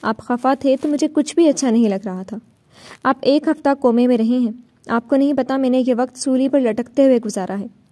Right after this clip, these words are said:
आपने मुझे बहुत रुला-, रुलाया है मीर। आपने जब मुझे कहा था कि जाओ यहाँ से,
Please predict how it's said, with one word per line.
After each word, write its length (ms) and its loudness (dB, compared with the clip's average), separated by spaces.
आपने 220 -2
मुझे 180 2
बहुत 360 2
रुला-, 420 0
रुलाया 380 -4
है 80 -4
मीर। 220 -4
आपने 380 0
जब 180 2
मुझे 180 0
कहा 300 -2
था 200 -4
कि 140 0
जाओ 260 2
यहाँ 280 0
से, 220 -2